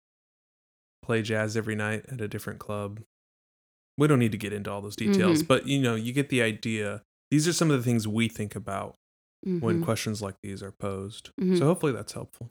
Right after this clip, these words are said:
Speaker 2: Yeah. So long story short, it's, yes, it's possible, but it would, uh, you know, it's difficult to make, if we're, if we are categorizing success as a healthy living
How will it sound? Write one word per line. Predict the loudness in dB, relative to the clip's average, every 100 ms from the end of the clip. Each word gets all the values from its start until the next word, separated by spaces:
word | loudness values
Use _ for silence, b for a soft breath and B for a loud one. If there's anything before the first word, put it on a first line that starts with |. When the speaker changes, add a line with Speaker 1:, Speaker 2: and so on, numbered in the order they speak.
| -6
Speaker 2:
Yeah. | -4 -4 -6 -12 -4
So | 0 2 2 2
long | 2 2 2
story | 0 0 2 0 -2 _ _ _ -10
short, | -4 0 2
it's, | 2 2 0
yes, | 2 2 2
it's | -2 -4
possible, | -2 0 -2 -2 2 2
but | 2 0
it | 0 -2
would, | -6 -10 _ _ _ _ -2
uh, | 0 0 -2 -2
you | 0
know, | 0
it's | -4 -6
difficult | -6 -6 -8 -10 -12 -12 -16 _ _ _
to | 0
make, | 4 4 0 -10 _ _ _
if | 2 2 2
we're, | 4 4 4
if | 0 2
we | 2
are | 2
categorizing | 4 2 4 2 2 2 0
success | 0 -2 -4 -6 -2 0 0 -2 -2
as | 0 0
a | 0 0 -4 _ _ _ 2
healthy | 2 4 4
living | 4 2 0 -2